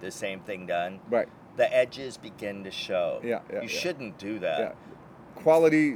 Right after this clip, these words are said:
Speaker 2: it's gotta
Speaker 1: Go
Speaker 2: be, yeah,
Speaker 1: quality,
Speaker 2: yeah.
Speaker 1: feast or famine. Like, when I did
Speaker 2: Yeah.
Speaker 1: my first show, I was doing these giant digital prints, fucking mounting 'em on foam core.
Speaker 2: That's
Speaker 1: What?
Speaker 2: not gonna work, yeah, yeah.
Speaker 1: You know, I
Speaker 2: Yeah.
Speaker 1: feel sorry for anybody who,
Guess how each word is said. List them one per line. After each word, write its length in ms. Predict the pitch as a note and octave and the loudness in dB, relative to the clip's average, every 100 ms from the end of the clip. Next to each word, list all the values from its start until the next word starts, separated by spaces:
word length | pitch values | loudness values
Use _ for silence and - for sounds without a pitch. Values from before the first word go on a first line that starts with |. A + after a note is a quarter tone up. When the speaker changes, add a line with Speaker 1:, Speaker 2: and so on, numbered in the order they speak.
| G#2 | -4
Speaker 2:
it's 140 | - | -2
gotta 120 | C#3 | 12
Speaker 1:
Go 200 | F3+ A#3 | 12 12
Speaker 2:
be, 40 | A#3+ | 10
yeah, 40 | |
Speaker 1:
quality, 420 | G3+ G3+ G3+ F#3 C#3+ | 6 8 10 8 4
Speaker 2:
yeah. 60 | - | 0
Speaker 1:
feast 300 | D#3 E3 - | 0 2 -2
or 60 | |
famine. 380 | - C3+ C#3 F#2+ | 0 2 2 2
Like, 160 | G#2 A2 | 0 0
when 100 | C3+ | 0
I 80 | C#3 | 0
did 220 | - D3+ | 0 0
Speaker 2:
Yeah. 20 | |
Speaker 1:
my 120 | C3+ | -2
first 300 | A#2 C#3 B2+ | -2 -6 -6
show, 140 | - - | 0 2
I 80 | A2+ | 4
was 160 | G#2+ | 0
doing 260 | - C3+ B2+ | -8 -10 -10
these 160 | G#2+ E2 - | -12 -14 -12
giant 520 | - G#2+ C3+ C#3 - | -4 -2 -2 -6 -8
digital 480 | C3 B2+ C3+ C3 B2 | -6 -4 -4 -2 -2
prints, 680 | - B2+ D3 C#3 - - - - - - - - - | -4 -4 -2 -2 -6 -10 -10 -16 -18 -18 -20 -20 -4
fucking 400 | - - D#3 C#3 | 0 0 -2 -2
mounting 460 | B2 C#3+ E3 E3 C#3 | 2 2 0 -2 0
'em 120 | C3+ | 2
on 200 | B2+ A2+ | 2 0
foam 520 | - C3 C3+ D3 C#3+ | 0 4 6 4 -6
core. 480 | - A#2+ G2 E2 D2+ D#2+ | 0 4 6 4 0 0
Speaker 2:
That's 160 | B2+ | 4
Speaker 1:
What? 100 | D#3 | 6
Speaker 2:
not 60 | C4+ D4+ | 8 8
gonna 80 | G#2+ | 8
work, 200 | F#2 F#2 | 4 -4
yeah, 160 | F2+ - | -6 -6
yeah. 120 | E2+ - - - - - - | -10 -10 -16 -20 -20 -20 -4
Speaker 1:
You 100 | D#3+ | 4
know, 60 | F3 | 6
I 60 | |
Speaker 2:
Yeah. 60 | G3+ | 6
Speaker 1:
feel 180 | F#3+ F3 | 2 2
sorry 340 | - E3 F3 | 2 2 2
for 140 | D3+ | 0
anybody 420 | D3 C#3 C3+ C3 A#2 | -4 0 0 2 -2
who, 220 | A#2 | -2